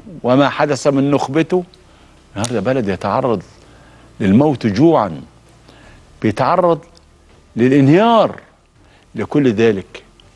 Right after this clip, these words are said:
نعود مجدداً ونتحدث دوماً وبنقول إن احنا بنعاني من مشاكل، آه،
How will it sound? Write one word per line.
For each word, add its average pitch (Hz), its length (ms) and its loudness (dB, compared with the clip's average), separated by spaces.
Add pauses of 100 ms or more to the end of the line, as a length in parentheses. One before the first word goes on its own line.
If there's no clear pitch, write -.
(340)
نعود 143 500 4
مجدداً 104 600 0 (840)
ونتحدث 117 760 0
دوماً 110 600 0 (640)
وبنقول 110 560 0 (800)
إن 120 140 4
احنا 151 220 2
بنعاني 147 400 2
من 117 120 0
مشاكل، 101 500 -2 (140)
آه، 120 300 -2